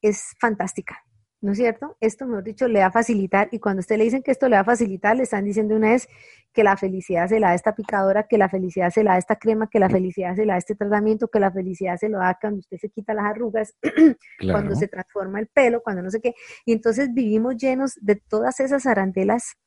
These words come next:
Speaker 1: y nos llenamos de todas esas cosas realmente buscando ese estado que es un estado del ser, de adentro nuestro.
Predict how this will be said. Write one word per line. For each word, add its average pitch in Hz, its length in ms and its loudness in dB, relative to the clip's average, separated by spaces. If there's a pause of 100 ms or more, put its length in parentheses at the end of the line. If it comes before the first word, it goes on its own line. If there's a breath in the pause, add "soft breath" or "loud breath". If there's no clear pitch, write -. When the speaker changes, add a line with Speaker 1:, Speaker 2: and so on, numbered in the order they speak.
(160)
Speaker 1:
y 226 100 2
nos 208 160 0
llenamos 190 360 0
de 285 100 -2
todas 196 260 4
esas 226 260 0
cosas 220 320 -2
realmente 185 560 -2
buscando 202 720 -2
ese 220 220 -2
estado 202 600 -4
que - 80 -8
es 196 100 -10
un 202 120 -6
estado 208 500 0
del 185 180 0
ser, - 340 0 (580)
de 202 220 -2
adentro 208 520 2
nuestro. 254 420 -8